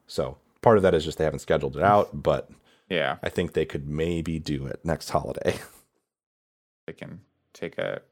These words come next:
Speaker 2: cue from Nintendo and say, By twenty X X, we'll
Speaker 1: <laughs> Yeah.
Speaker 2: have new hardware.
Speaker 1: Yeah.
Speaker 2: Star Citizen will release by twenty X X.
Speaker 1: Anyway,
Speaker 2: Uh,
Speaker 1: sandwiched the game we both played with, you've got one more thing you've been doing.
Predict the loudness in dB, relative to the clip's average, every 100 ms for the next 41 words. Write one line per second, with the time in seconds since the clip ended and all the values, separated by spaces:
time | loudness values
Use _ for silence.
0 | _ -4 -4 -4 -8 -6 -4 -4 -2 -4
1 | -4 -6 -4 -4 -6 -2 2 4 4 2
2 | 2 2 2 2 2 -6 -14 -16 -16 -10
3 | -4 -2 2 2 4 2 -2 -10 -18 -20
4 | _ -10 -6 -4 -2 -4 -4 -6 -8 -12
5 | -16 -14 -12 -14 -20 -8 0 0 0 -2
6 | -2 -4 -4 -2 0 -2 -2 -4 -6 -6
7 | -6 -8 -12 -10 -10 -10 -14 _ -20 -20
8 | -20 -20 -20 _ 8 12 12 10 6 4
9 | -4 -10 _ _ _ _ _ -12 2 6
10 | 6 8 6 4 -8 -4 0 4 4 6
11 | 4 6 6 6 6 6 6 4 2 -4
12 | -20 _ _ _ -6 0 0 2 2 2
13 | 2 0 -2 -4 -4 -6 -8 -10 -12 -10
14 | -10 -8 -8 -8 -12 -16